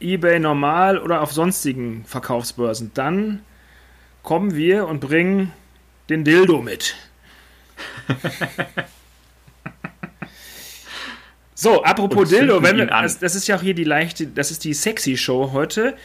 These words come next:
Speaker 1: Ähm, du, du wolltest noch mal, glaub ich, referieren, wie man im Fränkischen, äh,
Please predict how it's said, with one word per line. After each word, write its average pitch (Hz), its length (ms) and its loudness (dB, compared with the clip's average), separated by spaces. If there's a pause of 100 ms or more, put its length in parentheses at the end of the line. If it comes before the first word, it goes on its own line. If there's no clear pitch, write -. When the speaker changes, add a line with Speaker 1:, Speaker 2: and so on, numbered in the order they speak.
(380)
Speaker 1:
Ähm, 156 380 -2 (160)
du, 190 300 -2
du 262 180 2
wolltest 262 320 2
noch 190 120 2
mal, 170 180 0
glaub 151 180 2
ich, 143 140 -6
referieren, 160 520 -2
wie 165 80 4
man 160 140 2
im 120 120 -4
Fränkischen, 196 640 -2 (440)
äh, 151 260 0